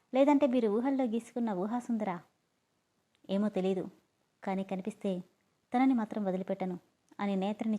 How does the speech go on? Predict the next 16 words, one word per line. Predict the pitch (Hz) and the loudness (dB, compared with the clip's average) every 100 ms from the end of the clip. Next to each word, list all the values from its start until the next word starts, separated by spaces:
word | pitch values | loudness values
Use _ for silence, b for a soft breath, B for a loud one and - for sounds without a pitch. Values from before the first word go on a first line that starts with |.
| 208 | -4
చూస్తూ | 220 - 214 | -8 -8 -10
స్టేజ్ | - 180 196 | -6 -4 -4
దిగుతుంటే, | 196 202 202 196 220 202 - _ _ b b b b | -2 -4 -2 -4 -4 -6 -10 _ _ b b b b
ఈ | 285 | 2
మాటలేవి | 302 302 330 311 302 285 | 4 2 2 2 2 2
వినని | 262 233 | 2 0
నేత్ర, | 202 214 233 220 208 - _ _ _ 202 | 0 -4 -2 -2 -2 -10 _ _ _ -2
"నాన్న, | 196 226 240 - b b - | 0 2 0 -4 b b 0
నేనెళ్ళి | 262 240 240 269 | 2 4 4 2
అరవింద్ | 170 185 240 | 2 0 0
దగ్గర | 240 247 | -2 -2
ఆటోగ్రాఫ్ | 226 170 220 240 - | -2 -2 -2 -4 -6
తీసుకుంటాను" | 240 - 226 233 214 196 - _ _ _ _ _ _ _ _ | -8 -6 -2 0 -2 -6 -14 _ _ _ _ _ _ _ _
అంటూ | 294 277 262 254 | 2 2 2 -2
పరిగెడుతూ | 185 165 214 233 240 269 196 - _ _ _ _ _ - | -2 -2 0 -2 -2 -2 -2 -8 _ _ _ _ _ -6
టే | 262 214 | -4 -4